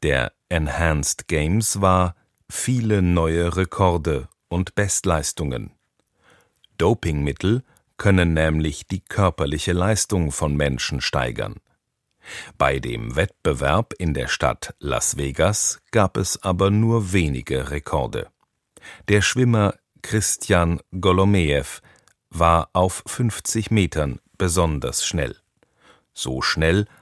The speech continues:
war noch nie ein Mensch vor ihm. Aber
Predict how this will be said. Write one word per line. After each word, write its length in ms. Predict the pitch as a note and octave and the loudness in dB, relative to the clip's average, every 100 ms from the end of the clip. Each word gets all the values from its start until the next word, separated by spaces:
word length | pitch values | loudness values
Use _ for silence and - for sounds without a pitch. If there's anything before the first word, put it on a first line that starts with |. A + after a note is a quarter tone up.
| _ | _
war 220 | - F#2 G#2+ | 2 4 6
noch 240 | G#2+ - | 2 2
nie 360 | A2 A2 E2+ - | 4 4 4 0
ein 220 | D2 D2 | -2 0
Mensch 300 | D2 E2+ - | 0 0 -4
vor 380 | - G#2+ E2+ - | -2 2 2 -2
ihm. 280 | C#2 - - _ _ _ _ _ _ _ - | -10 -10 -16 _ _ _ _ _ _ _ 0
Aber 440 | C#2 C2 G#2 | 2 2 0